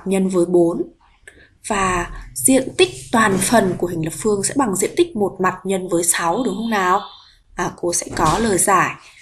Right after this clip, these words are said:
Diện tích xung quanh của hình lập phương đó là, cô sẽ lấy diện tích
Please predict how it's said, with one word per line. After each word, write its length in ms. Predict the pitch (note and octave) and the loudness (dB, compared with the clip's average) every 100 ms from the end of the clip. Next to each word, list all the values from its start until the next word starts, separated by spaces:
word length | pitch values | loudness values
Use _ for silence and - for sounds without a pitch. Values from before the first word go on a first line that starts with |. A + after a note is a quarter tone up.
| - - - | -16 -4 2
Diện 240 | A#3+ - | 2 4
tích 180 | F4 - | 2 4
xung 260 | - A#3 A3 | 2 2 2
quanh 300 | A#3 A3+ A3 | 2 2 0
của 120 | A3+ | 0
hình 260 | G3 F3 E3+ | 2 0 0
lập 100 | E3+ | -4
phương 340 | - G#3+ G3 | -2 -2 0
đó 180 | F3 D#3+ | 0 0
là, 460 | A3 G#3 F#3 F3 - _ _ _ - _ _ _ _ - - | 0 0 0 -2 -8 _ _ _ -20 _ _ _ _ -20 -12
cô 200 | F#3+ F3 | -6 -4
sẽ 140 | - | -2
lấy 180 | A#3 E3 | 0 0
diện 340 | E3 B3 - | 2 2 2
tích 120 | - | 2